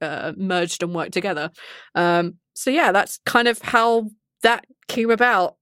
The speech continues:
I don't exactly know how Kells came about. I know there are assemblies dedicated to each of the things,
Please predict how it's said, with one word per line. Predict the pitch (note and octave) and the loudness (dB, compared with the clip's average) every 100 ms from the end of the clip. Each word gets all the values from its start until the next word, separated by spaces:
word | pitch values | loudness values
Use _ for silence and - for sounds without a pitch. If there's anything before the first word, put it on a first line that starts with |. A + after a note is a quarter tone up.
| - | 0
I | A3+ | 2
don't | C#4+ - | 2 2
exactly | A3+ - G3+ - D#4 | 0 2 0 2 0
know | D4 D4 C#4+ C#4+ C4+ | 2 2 2 2 2
how | C#4+ C#4 | 2 0
Kells | - C4+ C4+ | 0 2 2
came | - C#4+ | 0 0
about. | C4+ C4 C4 C4+ - - - | 2 2 2 -2 -12 -12 -2
I | F3 | 2
know | F#3+ | 4
there | G#3 A3 | 4 4
are | |
assemblies | G#3+ B3+ B3+ C4 C4 C4 - | 2 -2 -2 0 2 0 -2
dedicated | G#3 A3 A#3 A#3+ A3+ | -4 -2 0 -2 0
to | A#3 G3+ | -2 0
each | A3 B3+ | -4 -2
of | |
the | B3 | -2
things, | A#3+ B3+ B3+ C4 C4 | 0 0 0 -4 -6